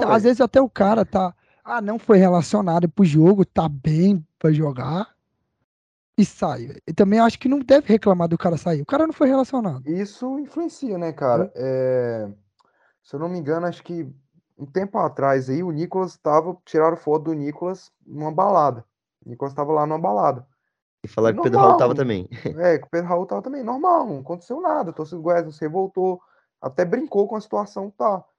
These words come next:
Speaker 1: tal. Mas pela fase do jogo e pelo Corinthians tá perdendo o jogo ali,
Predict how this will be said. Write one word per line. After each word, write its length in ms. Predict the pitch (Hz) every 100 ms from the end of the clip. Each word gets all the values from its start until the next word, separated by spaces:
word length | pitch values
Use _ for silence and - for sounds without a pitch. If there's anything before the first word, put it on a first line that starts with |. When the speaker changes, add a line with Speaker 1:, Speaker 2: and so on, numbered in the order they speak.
| _ _ _
Speaker 1:
tal. 360 | - 165 147 - _ -
Mas 320 | 139 147 - _ -
pela 360 | 226 294 330
fase 420 | - - 202 208
do 160 | 190 202
jogo 320 | 147 151 139
e 160 | 156 151
pelo 360 | - 214 349 339
Corinthians 480 | 220 185 185 185
tá 180 | - 180
perdendo 600 | 170 - 185 139 170 233
o 60 | 196
jogo 340 | 131 160 151
ali, 280 | 135 170 165